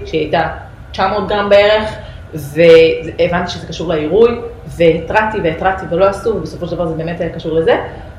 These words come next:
ו-, והחליפו לה את העירוי בעקבות הבקשה שלי. כמה עוצמה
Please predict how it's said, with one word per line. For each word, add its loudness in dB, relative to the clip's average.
ו-, 0
והחליפו 0
לה 2
את -4
העירוי 2
בעקבות -4
הבקשה -6
שלי. -8
כמה 2
עוצמה -6